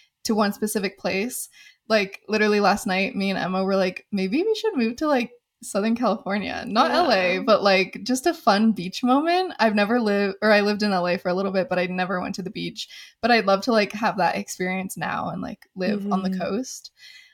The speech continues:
Speaker 1: Um, so yeah, a lot's up in the air, but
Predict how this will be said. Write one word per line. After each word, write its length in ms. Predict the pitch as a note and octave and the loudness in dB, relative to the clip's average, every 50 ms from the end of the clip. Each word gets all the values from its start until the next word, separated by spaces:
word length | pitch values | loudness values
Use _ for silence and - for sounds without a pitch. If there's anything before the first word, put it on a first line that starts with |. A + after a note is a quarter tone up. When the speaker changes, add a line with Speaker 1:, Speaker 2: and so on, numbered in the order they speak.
| _ _ _ _ _ - | _ _ _ _ _ 2
Speaker 1:
Um, 560 | G#3+ G#3+ G#3 G3+ G#3 G3+ G3+ G3+ G3 F#3+ - _ | 4 4 4 4 2 2 0 -2 -4 -6 -8 _
so 160 | - - D#4 | -8 -4 -2
yeah, 260 | E4 F4 D#4+ - - | 2 2 2 2 4
a 40 | G3+ | 4
lot's 220 | A3 A3+ A3+ - - | 4 4 4 4 2
up 140 | C4+ C#4 C#4 | 0 0 0
in 80 | D#4+ | 0
the 120 | D4+ C4+ A3+ | 0 2 2
air, 200 | G3+ G3 G3+ A3 | 2 2 2 0
but 500 | G#3 G3 G#3 F#3+ F#3+ F#3 F#3 F3+ F3+ - | 0 2 2 2 2 2 2 0 0 -4